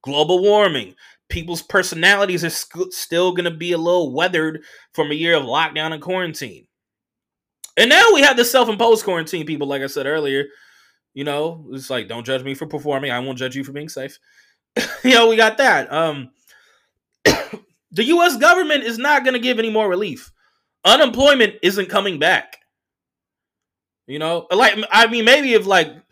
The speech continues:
some U F Os show up and just start bombing sh-, some shit, like, uh, like, okay, I can see a scenario which is like, "All right, y'all gotta stay inside. We gotta take care of these U F Os, so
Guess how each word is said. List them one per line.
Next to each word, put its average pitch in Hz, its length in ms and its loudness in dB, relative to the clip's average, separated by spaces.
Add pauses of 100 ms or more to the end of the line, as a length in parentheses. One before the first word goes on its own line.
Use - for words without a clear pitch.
(640)
some 160 260 -4
U 165 180 2
F 165 100 2
Os 165 260 0
show 175 180 2
up 170 140 4
and 135 120 -6
just 147 180 -6
start 143 280 0
bombing 139 340 -4
sh-, 160 220 -14
some 160 220 -12
shit, 175 400 -6
like, 135 260 0
uh, 135 140 -4
like, 131 400 -6
okay, 139 300 -2
I 131 60 2
can 135 120 -12
see 135 160 -10
a 123 60 -8
scenario 120 380 -2
which 113 120 -12
is 110 140 -20
like, 117 200 -6 (380)
"All 151 80 4
right, 135 120 6
y'all 143 140 6
gotta 156 180 2
stay 160 260 0
inside. 143 460 -2
We 139 120 -4
gotta 139 160 -2
take 143 240 -6
care 139 120 0
of 131 60 -4
these 127 180 -10
U 131 200 -2
F 131 100 -4
Os, 127 380 -2
so 117 320 -6